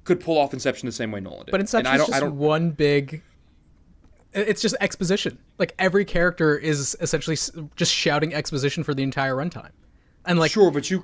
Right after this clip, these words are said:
Speaker 1: you, you, you, I guess, but a-, a-,
Speaker 2: he puts
Speaker 1: at what
Speaker 2: everything on the
Speaker 1: point
Speaker 2: table, and it just astounds the moviegoer because we think there's so much there. But when you actually dig
Speaker 1: But there is a
Speaker 2: deeper
Speaker 1: lot there.
Speaker 2: No, when you actually dig deeper into his films, there's not much more there. Like, the, the plots of his movies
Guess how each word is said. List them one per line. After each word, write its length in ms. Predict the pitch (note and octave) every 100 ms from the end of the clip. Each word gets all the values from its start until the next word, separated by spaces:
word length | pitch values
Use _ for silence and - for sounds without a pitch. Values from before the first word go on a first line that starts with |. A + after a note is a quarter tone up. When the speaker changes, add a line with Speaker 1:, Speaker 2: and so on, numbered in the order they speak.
| - -
Speaker 1:
you, 220 | E3+ G3
you, 260 | D#3+ F#3 -
you, 260 | D#3 E3+ C3
I 120 | D3+
guess, 420 | D#3 A#2+ A2+ -
but 340 | - C3 C3
a-, 200 | C#3 -
a-, 40 | D3+
Speaker 2:
he 80 | A#3
puts 240 | A3+ D3+
Speaker 1:
at 80 | D#3
what 80 | F3
Speaker 2:
everything 300 | F#3 G3 D#3
on 80 | C#3+
the 60 |
Speaker 1:
point 100 | C#3
Speaker 2:
table, 540 | F3 E3+ D#3+ D3 C#3 -
and 160 | D3+ D3+
it 60 |
just 180 | D#3 -
astounds 540 | D3 - D#3 C#3+ D3
the 80 | C#3
moviegoer 520 | C#3 C#3 C3 B2+ B2
because 220 | B2 C#3+ B2+
we 100 | C3+
think 400 | - D3+ C#3+ -
there's 180 | C3+ -
so 160 | C#3+
much 220 | B2+ -
there. 260 | A#2+ A#2+ G2+
But 180 | B2+ C3
when 120 | D3
you 120 | D3
actually 380 | D3+ D#3+ - E3 B2+ A2+
dig 160 | D3 C#3+
Speaker 1:
But 80 | F4
there 120 | D4
is 80 | F#4+
a 40 | A3
Speaker 2:
deeper 120 | C3
Speaker 1:
lot 120 | A#2
there. 180 | G2 E2
Speaker 2:
No, 180 | D#4 G#3
when 80 | A#3
you 100 | A#3+
actually 240 | A#3+ C4+
dig 240 | G3+ A3 E3+
deeper 260 | F#3+ F#3
into 240 | F3 E3+ F3
his 160 | E3
films, 460 | - E3 E3 C#3+ B2
there's 400 | D3 D3 A#2+ - - _
not 460 | A#2+ B2 C#3 F#3 D#3
much 320 | E3 E3+ E3+
more 160 | E3 D#3+
there. 160 | E3 A2
Like, 180 | A#2 -
the, 140 | D3
the 120 | D#3
plots 320 | - E3+ G3
of 40 | G3
his 140 | F3
movies 420 | F3+ F3 F3 D3